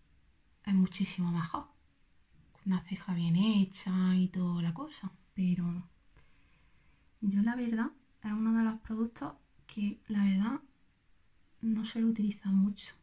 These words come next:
el de las cejas. Por lo que os digo, porque es que como tampoco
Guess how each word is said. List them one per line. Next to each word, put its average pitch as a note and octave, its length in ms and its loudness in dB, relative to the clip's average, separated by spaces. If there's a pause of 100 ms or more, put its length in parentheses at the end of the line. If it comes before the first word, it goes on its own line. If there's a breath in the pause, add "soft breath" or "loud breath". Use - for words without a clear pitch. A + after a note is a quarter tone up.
(180)
el G3 120 -2
de F#3+ 100 0
las F#3 180 -2
cejas. - 360 -12 (2500 soft breath)
Por A#3 120 -4
lo A3 160 -2
que A3 60 -6
os G#3+ 100 -6
digo, A3+ 280 -4
porque F#3+ 280 -4
es G3 40 -8
que - 120 -20
como G#3 200 -2
tampoco A3+ 920 0